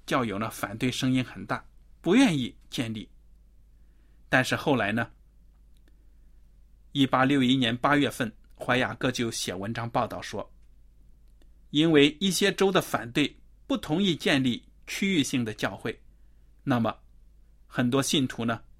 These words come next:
一盘散沙，一事无成。怀艾伦师母呢，这个时候就看到了上帝给他的异象，告诉他，上帝的教会如果不团结起来呢，可以说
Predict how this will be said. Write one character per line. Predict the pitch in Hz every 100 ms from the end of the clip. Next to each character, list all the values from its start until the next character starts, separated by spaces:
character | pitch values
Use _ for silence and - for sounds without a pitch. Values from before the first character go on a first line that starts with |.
| - -
一 | 143
盘 | - - 113
散 | 120 - -
沙， | - 101 - - -
一 | 120 123
事 | -
无 | 101 95
成。 | - 69 - - - - - - - - - - - - - - - - - - - - - - -
怀 | 131
艾 | 135
伦 | 127 127
师 | 131 156
母 | 127
呢， | 113 113 - - - - - - -
这 | 127
个 | 117
时 | - 117
候 | 120
就 | 117
看 | 110 - 123
到 | 117
了 | 107
上 | - 160 123
帝 | 120
给 | 107 95
他 | -
的 | 120
异 | 123 175
象， | 123 - 107 - - - - - - -
告 | - 190
诉 | 147 139
他， | 139 135 - - -
上 | - 277 185
帝 | 196
的 | 165
教 | 156 240
会 | 175 180
如 | 143 233
果 | 302 190
不 | - 240
团 | - 151 170
结 | 165
起 | - 98
来 | 90
呢， | 127 - - - - - - - - _
可 | - 135
以 | 117
说 | - 113 -